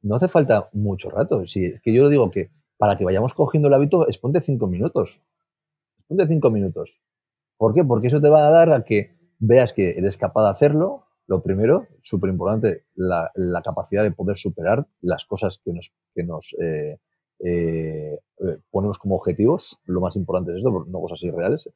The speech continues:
Cinco minutos. Y si luego, pues, quieres estar diez, diez, pero, oye, exponte un poco a es-, a estos, a estos rayos para que tengamos esta sincronización correcta.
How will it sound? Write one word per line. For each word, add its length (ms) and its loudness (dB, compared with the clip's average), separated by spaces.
Cinco 280 -4
minutos. 340 0
Y 100 0
si 80 2
luego, 200 8
pues, 180 2
quieres 220 0
estar 200 2
diez, 200 4
diez, 220 2
pero, 240 -2
oye, 120 2
exponte 460 -2
un 140 2
poco 460 0
a 120 -2
es-, 180 -10
a 80 -2
estos, 460 -8
a 100 -6
estos 840 -6
rayos 300 0
para 280 -2
que 240 -2
tengamos 300 0
esta 140 -2
sincronización 640 -6
correcta. 460 -8